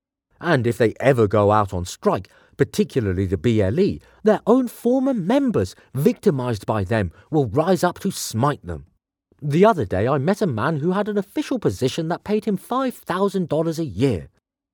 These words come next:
Said he to me, "I will quit this job for but one thing, and that will be to take an engine when the B L E go out on strike."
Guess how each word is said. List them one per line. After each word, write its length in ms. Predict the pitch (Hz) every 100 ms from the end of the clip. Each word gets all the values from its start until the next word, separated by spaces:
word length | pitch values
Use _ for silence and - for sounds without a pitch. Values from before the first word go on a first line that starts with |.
| _ 117
Said 280 | - 117
he 160 | 113 120
to 120 | -
me, 280 | 110 156 - _ _ _ _
"I 260 | 160 135 117
will 180 | 110 98
quit 320 | - 208 98
this 180 | 120 101
job 300 | 160 156 -
for 140 | 123
but 160 | 113 104
one 240 | 185 151
thing, 360 | - 143 95 - _
and 160 | 123 123
that 200 | 175 151
will 160 | 143 127
be 260 | 87 135 110
to 100 | 107
take 320 | 175 165 139
an 200 | 135 131
engine 480 | 127 107 95 95 87
when 200 | 107 101
the 80 |
B 220 | 92 143 139
L 140 | 107
E 160 | 120 107
go 180 | 117
out 220 | 113 113 113
on 140 | 107
strike." 500 | - - 87 -